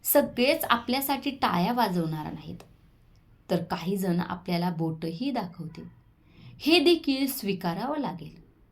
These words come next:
तुम्ही एक हिंदीत म्हण ऐकली असेल, "जब तक है जिंदा तब तक है निंदा", ही नेहमी लक्षात ठेवा. आयुष्यात कधीही स्वतःला कुणापेक्षा कमी समजू नका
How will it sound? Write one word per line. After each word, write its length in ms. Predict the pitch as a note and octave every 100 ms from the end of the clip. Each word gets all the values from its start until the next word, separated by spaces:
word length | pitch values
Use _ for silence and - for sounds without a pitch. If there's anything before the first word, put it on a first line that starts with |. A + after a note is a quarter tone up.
| _ _ - - - - - - - D4+
तुम्ही 340 | D#4 F4+ -
एक 180 | A#3+ C4+
हिंदीत 460 | - A#3 A#3 C#4+ B3+
म्हण 260 | F#3+ G#3+ C4+
ऐकली 360 | A#3 - E3+
असेल, 400 | - - - - - _ _ _ - _ _ E3+
"जब 160 | G3 G3+ -
तक 160 | A#3 A#3
है 140 | A3+
जिंदा 520 | F#3+ F3 F3 F#3+ F#3+ - - _ -
तब 100 | E3+ - -
तक 100 | A3 -
है 120 | F3
निंदा", 400 | D#3 D3 D3 C#3+ - - - -
ही 60 | F#3
नेहमी 520 | E3+ E3 D#3+ F#3+ G#3+
लक्षात 380 | E3+ - - F#3+
ठेवा. 340 | - D3+ - - _ _ _ - - - - - _ _ _ _ - - -
आयुष्यात 580 | D4 F4 - E4+ - -
कधीही 440 | C4+ A3 - D#4
स्वतःला 540 | D#4 D4+ C#4 A#3+ A#3+ A#3
कुणापेक्षा 800 | - A3+ A3+ B3 B3+ A#3+ - G#3+ A3 -
कमी 300 | F3+ F3+ A#3
समजू 400 | A#3 F#3+ F3 F#3
नका 320 | E3+ -